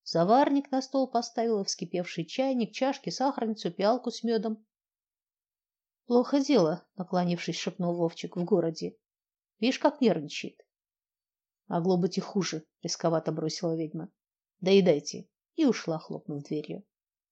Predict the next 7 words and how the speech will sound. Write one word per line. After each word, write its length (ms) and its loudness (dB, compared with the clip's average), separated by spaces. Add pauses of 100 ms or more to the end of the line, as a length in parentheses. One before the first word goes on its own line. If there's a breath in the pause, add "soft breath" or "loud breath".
(220)
Мы 140 -4
переглянулись 800 -2
и 80 -2
быстро 340 -2
закончили 580 -4
с 140 -10
ужином. 400 -12